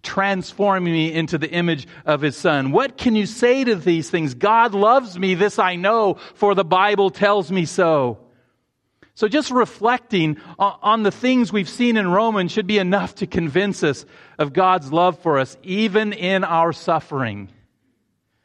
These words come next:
But Paul continues to ask his, his love-convincing questions. Question two, "If God is for us, who can be against us?" Do you know that God is for you? Do you believe God is for you? Do you live based on the truth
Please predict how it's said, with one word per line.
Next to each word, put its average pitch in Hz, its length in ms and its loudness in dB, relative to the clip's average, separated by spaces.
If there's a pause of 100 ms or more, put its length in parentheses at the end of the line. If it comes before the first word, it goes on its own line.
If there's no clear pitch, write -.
(220)
But 147 120 -6
Paul 208 180 2
continues 208 560 -2
to 165 160 -6
ask 170 380 -4
his, 147 180 -4 (160)
his 160 180 -2
love-convincing 165 1000 -2
questions. 127 560 -4
Question 156 460 -4
two, 131 360 -2 (380)
"If - 180 -4
God 208 380 2
is 156 120 -2
for 202 300 2
us, 196 300 -2 (240)
who 208 240 -2
can 185 220 -4
be 160 160 0
against 143 440 -4
us?" 101 380 -14 (1400)
Do 120 120 -12
you 214 100 -2
know 214 260 4
that 143 180 -2
God 135 240 -2
is 107 180 -12 (120)
for 117 200 -6
you? 123 320 -8 (2000)
Do 120 100 -6
you 226 80 2
believe 170 640 -2
God 180 300 0
is 170 100 -6
for 175 240 -2
you? 170 160 -4
Do 151 140 -6
you 208 160 -2
live 175 420 2
based 208 300 0
on 196 120 2
the 196 80 -4
truth 117 600 -6